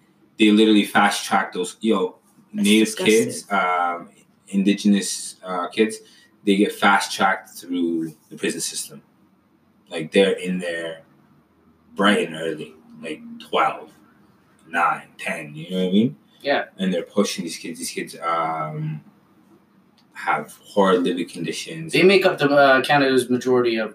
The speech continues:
Speaker 3: uh, the prison
Speaker 1: The
Speaker 3: population.
Speaker 1: Yeah, my nigga, yo, dog, I was locked up with them myself.
Speaker 3: Yeah.
Speaker 1: I did, like, six months in Saskatoon with a bunch of natives, man. And that's why these natives, I mean, in my heart, they're golden people because I was praying Salat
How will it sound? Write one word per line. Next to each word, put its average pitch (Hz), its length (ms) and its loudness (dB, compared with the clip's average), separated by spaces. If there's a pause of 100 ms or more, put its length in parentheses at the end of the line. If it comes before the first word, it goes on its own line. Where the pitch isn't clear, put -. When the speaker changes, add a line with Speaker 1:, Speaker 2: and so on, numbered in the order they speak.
(120)
Speaker 3:
uh, 107 120 -6
the 110 100 -8
prison 104 240 2
Speaker 1:
The 95 60 -2
Speaker 3:
population. - 600 -4
Speaker 1:
Yeah, 381 420 4
my 349 100 4
nigga, 370 240 6
yo, 339 200 4
dog, 339 200 4
I - 160 6
was 269 120 4
locked 320 280 6
up 415 160 4
with 392 140 4
them 359 140 0
myself. 403 480 6 (180)
Speaker 3:
Yeah. - 140 -12
Speaker 1:
I 196 100 4
did, 262 180 6
like, 262 140 4
six 254 460 2
months 254 200 6
in 214 60 6
Saskatoon 262 720 2 (240)
with 220 160 6
a 220 40 8
bunch 240 260 4
of 226 60 0
natives, 233 400 4
man. 131 360 -2
And 170 120 -6
that's 214 200 2
why 226 140 4
these 208 160 2
natives, 214 260 2
I 156 100 0
mean, 156 120 0
in 151 80 2
my 180 160 4
heart, 180 340 2
they're 135 200 2 (200)
golden 151 460 2
people 117 600 2 (240)
because 110 400 2
I - 120 -2
was 95 120 0
praying 147 200 0
Salat 127 440 2